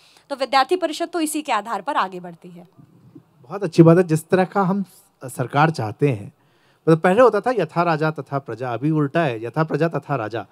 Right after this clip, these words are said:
Speaker 2: तो मैं निधि जी की बात से सहमत हूँ, जैसा हमें, हमें चाहिए सरकार, हमें लोग तो वैसे ही चुनने पड़ेंगे। और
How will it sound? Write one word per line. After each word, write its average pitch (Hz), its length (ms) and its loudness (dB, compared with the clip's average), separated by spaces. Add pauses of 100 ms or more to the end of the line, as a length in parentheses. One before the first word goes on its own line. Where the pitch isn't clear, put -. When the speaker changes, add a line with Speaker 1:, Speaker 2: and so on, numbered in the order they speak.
(340)
Speaker 2:
तो 143 60 -2
मैं 160 120 2
निधि 175 180 4
जी 196 120 -2
की 208 60 -10
बात 180 180 4
से 214 80 2
सहमत 180 380 2
हूँ, 214 60 -4
जैसा 160 280 0
हमें, 170 440 0
हमें 151 260 -4
चाहिए 135 380 0
सरकार, 170 400 -6
हमें 180 140 -2
लोग 135 200 4
तो 165 80 -2
वैसे 123 200 -6
ही - 20 -12
चुनने 104 260 -12
पड़ेंगे। 104 400 -16 (460)
और 110 360 -12